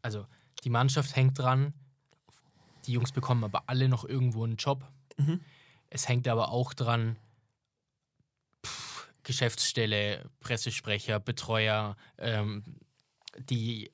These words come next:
Speaker 1: alle, also nicht alle machen das als Beruf, aber die, die es als Beruf machen, die stehen wirklich vor einer ungewissen Zukunft auch, weil du kannst, du musst natürlich auch die Strukturen verändern in der Oberliga. Also es ist einfach ein Fiasko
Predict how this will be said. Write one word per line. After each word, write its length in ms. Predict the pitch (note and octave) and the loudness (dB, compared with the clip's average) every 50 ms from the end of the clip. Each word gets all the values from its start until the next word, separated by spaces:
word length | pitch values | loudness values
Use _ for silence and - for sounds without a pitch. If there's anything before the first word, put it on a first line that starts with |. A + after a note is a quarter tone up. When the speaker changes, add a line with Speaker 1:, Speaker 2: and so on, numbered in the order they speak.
| - | -4
Speaker 1:
alle, 500 | - A#2+ B2 B2+ C3 B2+ B2 B2 B2 - - _ _ _ _ _ _ _ | -2 0 4 4 4 4 4 2 0 -2 -6 _ _ _ _ _ _ _
also 160 | - A2+ A#2+ A2+ - - - | -6 -4 -4 -4 -6 -8 -12
nicht 560 | - B2 - A#1+ C2 F2 C3 B2+ A2+ - - | -12 -12 -10 -10 -6 0 0 0 0 0 -2
alle 380 | - B2+ C3 C#3 C3 C3 - - | -2 0 2 2 2 2 0 0
machen 260 | A2+ B2+ A#2+ - C3 | -2 -2 -2 0 0
das 140 | B2+ B2 - | -2 -2 -2
als 220 | D2+ A2 - - | -2 -4 -4 -4
Beruf, 540 | - A#2+ G#2+ A2+ B2 C#3+ E3 C3+ - - - _ - - - - - | -6 -4 -2 2 4 4 4 2 -2 -8 -14 _ -20 -20 -20 -20 -12
aber 220 | - - A#2 A#2+ A2+ | -4 -2 0 2 2
die, 140 | - C3+ C3 | 2 4 4
die 160 | C3+ C3 C#3 | 4 4 4
es 140 | C3 C3+ - | 2 0 -2
als 220 | D#2+ A2+ A#2+ - | -2 -2 -4 -2
Beruf 340 | - A#2+ G#2+ B2 B2+ - - | -6 -6 -2 -2 -2 -2 0
machen, 300 | A#2+ A#2 - - A#2+ A2 | 0 0 0 0 -2 -4
die 80 | G#2+ | -2
stehen 260 | G#2 - - A2+ G#2+ G#2 | -4 -2 -2 -2 -2 -2
wirklich 220 | A2 - A2 - | -4 -6 -6 -6
vor 120 | - A2+ | -4 -4
einer 140 | G#2+ G#2+ F#2+ | -4 -2 -4
ungewissen 420 | G#2 A2+ A2 G#2+ G#2 G#2 - - A#2 | -4 -4 -4 -4 -4 -4 -4 -4 -6
Zukunft 400 | - - - - A2+ G2+ - - | -6 -6 -6 -6 -6 -6 -6 -6
auch, 220 | C#2+ G2 G2+ - | -6 -6 -6 -8
weil 220 | G#2+ G#2 G2+ G#2 | -8 -8 -8 -8
du 120 | A2+ - A#2 | -8 -8 -8
kannst, 360 | - - A#2+ A2+ - - - | -4 -2 -2 0 0 0 2
du 40 | B2+ | 2
musst 180 | B2+ B2 - | 2 2 2
natürlich 240 | B2 A2 A2+ A2+ A2 | 0 -2 -2 -2 -4
auch 60 | G#2+ | -4
die 100 | G#2+ - | -4 -4
Strukturen 400 | - - A#2+ A#2 - - B2 A#2 | -6 -4 -6 -6 -4 -2 -2 -2
verändern 320 | A2+ - F2+ G#2+ G#2+ G#2 G2+ G2+ | -2 -2 -4 -4 -2 -4 -2 -4
in 60 | G2+ | -4
der 100 | G#2+ G#2 | -4 -6
Oberliga. 480 | G#2+ G#2 G#2+ G#2 G#2 G#2 G#2 G#2 A2 - _ - - - - - - - - - - - - - - | -6 -6 -6 -8 -6 -6 -6 -6 -8 -8 _ -20 -20 -20 -20 -18 -18 -16 -16 -16 -18 -18 -20 -18 -8
Also 200 | - A#2+ A#2 A2 | -2 -2 0 0
es 120 | A2+ - - | 0 -2 -2
ist 180 | C3+ - - | -2 -4 -6
einfach 480 | - - A2+ A2 G#2+ - A#2 G#2+ - - | -6 -6 -6 -6 -2 -2 -4 -4 -4 -6
ein 280 | - G2+ A2 G#2 G#2+ G#2+ | -8 -6 -6 -4 -6 -8
Fiasko 840 | - - - - - - B2 A#2+ G#2+ G#2+ - - - A2+ G#2+ G#2+ | -10 -16 -20 -14 -10 -6 -2 0 0 0 0 -2 -2 -4 -4 -4